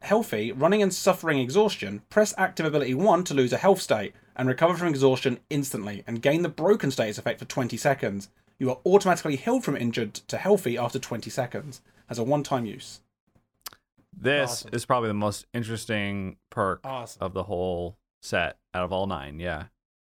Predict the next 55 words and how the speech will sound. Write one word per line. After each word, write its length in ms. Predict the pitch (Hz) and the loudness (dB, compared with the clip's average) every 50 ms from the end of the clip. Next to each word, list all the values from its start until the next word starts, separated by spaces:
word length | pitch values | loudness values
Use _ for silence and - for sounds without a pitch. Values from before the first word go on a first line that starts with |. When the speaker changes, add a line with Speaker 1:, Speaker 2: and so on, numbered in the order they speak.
| _ _ _ _ _ _ _ _ - | _ _ _ _ _ _ _ _ 0
Speaker 2:
Blood 160 | 107 104 92 | 0 2 2
Speaker 1:
Yeah, 60 | 104 | 4
I 40 | 98 | 2
Speaker 2:
Rush. 120 | 107 - | 4 2
Speaker 1:
love 120 | 113 98 98 | 2 0 -2
it. 120 | 98 95 - - - | -6 -10 -12 -8 -2
Speaker 2:
This 160 | - 151 139 | 0 0 2
is, 220 | 170 208 180 - - _ - - - | 2 0 0 0 -2 _ -10 -6 0
this 100 | 175 156 | 4 4
is 60 | 151 | 6
Speaker 3:
Awesome. 120 | 147 202 185 | 4 4 2
Speaker 2:
the 80 | 170 147 | 2 0
first 460 | - - 151 156 180 180 170 - - | 2 2 2 2 2 0 -4 -2 0
perk 400 | - 175 160 165 165 - - - _ - | 2 2 2 2 -2 -4 -10 -4 _ 2
other 260 | 160 170 180 190 190 | 4 4 4 2 2
than 380 | 175 185 175 170 170 156 - | 2 2 2 0 0 -4 -2
Vigil, 540 | 120 110 147 131 98 110 104 104 110 120 - _ _ _ _ - | 0 0 0 2 2 2 2 2 0 -2 -8 _ _ _ _ -6
which 220 | - 135 131 - | -2 -2 0 0
allows 440 | 143 135 131 127 123 127 131 127 113 | 0 0 2 2 2 2 0 0 -2
you 80 | 123 131 | -2 -2
to 80 | 117 | 0
recover 340 | 113 120 117 - 135 131 131 | 0 0 0 2 2 0 0
from 140 | 113 - 127 | 0 -2 -2
exhaustion 540 | 120 107 98 113 110 110 104 - - 110 107 | -2 0 0 0 2 0 0 -2 -4 -6 -4
quicker 260 | - 117 107 90 113 | -2 -2 -2 -2 -2
than 180 | 101 98 98 101 | -2 -2 -2 -2
normal, 400 | 113 117 107 92 87 95 - - _ _ _ _ _ _ _ _ - | 0 -2 -2 -2 -4 -8 -10 -14 _ _ _ _ _ _ _ _ -2
which, 340 | 107 110 95 - - - - _ _ - | -2 -2 -2 -2 -8 -12 -14 _ _ -4
and, 140 | 117 117 110 | -2 0 0
and 100 | 107 117 | 0 0
this 140 | 123 123 - | 0 0 0
one 120 | - 120 104 | 0 -2 -2
is 180 | 92 - - _ _ - | -2 -6 -10 _ _ -12
instant. 760 | - 98 110 131 131 - - - - - - - - - - _ _ - | -8 -6 -6 -4 -4 -6 -8 -10 -12 -16 -16 -18 -20 -20 -20 _ _ -14
Speaker 1:
Mm-hmm. 680 | 123 107 110 113 113 120 104 101 95 95 - _ - 120 | -12 -10 -10 -10 -10 -10 -10 -10 -12 -12 -16 _ -16 -14
Speaker 3:
Yeah. 160 | 117 113 107 101 - _ _ - | -14 -14 -14 -16 -20 _ _ -2
Speaker 2:
This, 140 | 123 120 - | 0 2 2
I 80 | - | 2
think 120 | 151 156 175 | 2 2 2
this 100 | 185 190 | 2 2
has 180 | 185 151 160 | 4 4 6
Speaker 3:
I 60 | 165 117 | 6 4
Speaker 2:
a 100 | 117 110 | 2 2
really 320 | 104 117 131 135 139 131 | 2 2 2 2 2 0
high 240 | 117 120 123 123 123 | 2 2 2 2 0
skill 340 | 120 - - 120 113 113 117 | -2 -2 0 0 0 0 0
cap, 400 | - 139 135 135 147 - - - - _ _ - | 0 0 0 0 0 -2 -6 -10 -20 _ _ -4
and 160 | - 117 117 | -2 0 0
I'm 320 | 113 107 107 107 104 101 - - | 0 0 -2 -2 -4 -6 -8 -8
excited 320 | 101 - - 98 92 85 | -8 -6 -4 -4 -4 -4
to 40 | 78 | -6
see 120 | - 104 | -8 -8
it 180 | - - - - - | -8 -10 -10 -10 -10
in 120 | 101 101 | -8 -6
action. 340 | 90 90 - - - - - | -6 -6 -8 -10 -16 -18 -18